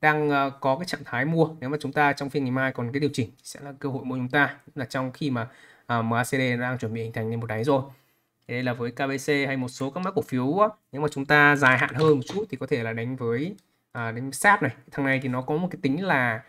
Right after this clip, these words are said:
à, đang ở cái vùng kháng cự. Đấy, đang ở cái vùng kháng cự theo trend. Nếu mà trong trường hợp vượt lên và vượt trên mây thì sẽ là cái cơ hội mua rất là tốt chúng ta khi đang tích lũy ở trên, à, à, trên mây chi. Ok, một số các mã cổ phiếu nữa như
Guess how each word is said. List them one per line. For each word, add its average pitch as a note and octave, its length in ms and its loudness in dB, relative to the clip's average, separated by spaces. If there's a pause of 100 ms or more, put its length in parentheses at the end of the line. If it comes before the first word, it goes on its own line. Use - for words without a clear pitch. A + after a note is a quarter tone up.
(360)
à, A#2+ 240 -2
đang C#3+ 260 0
ở B2 120 0
cái D3 120 -2
vùng B2 240 2
kháng B2+ 180 -8
cự. A#3+ 160 4 (440)
Đấy, - 120 -18
đang C3 160 -4
ở A2+ 80 -6
cái C#3+ 120 -4
vùng B2 160 -4
kháng B2 180 -6
cự - 180 -8
theo C#3+ 100 -6
trend. E3+ 280 4 (280)
Nếu B2+ 100 -14
mà C#3+ 60 -14
trong C3 120 -6
trường B2+ 140 -4
hợp A#2 200 0
vượt B2+ 120 2
lên C#3 300 4
và A#2 60 -6
vượt B2+ 240 -6
trên C#3+ 100 -2
mây C#3 220 2
thì A2+ 100 -6
sẽ - 140 -14
là C3+ 100 -10
cái B2+ 140 -10
cơ C#3 100 -4
hội C3+ 140 -6
mua B2+ 180 -4
rất D#3+ 80 -2
là D3 80 0
tốt D3+ 220 0
chúng B2 140 -4
ta C#3 220 0 (280)
khi B2+ 120 -10
đang B2 200 -4
tích - 120 -20
lũy F3+ 180 -6
ở D3+ 80 -8
trên, B2+ 280 -4
à, B2 160 2 (520)
à, A#2 220 -6
trên C3+ 180 -4
mây C3 240 -2
chi. E3 280 -2 (960)
Ok, - 360 -4 (300)
một A#2+ 80 -14
số - 180 -4
các D3+ 120 -2
mã D#3+ 100 0
cổ F3 200 0
phiếu C3 200 -4
nữa D3 280 -4
như D#3 140 -4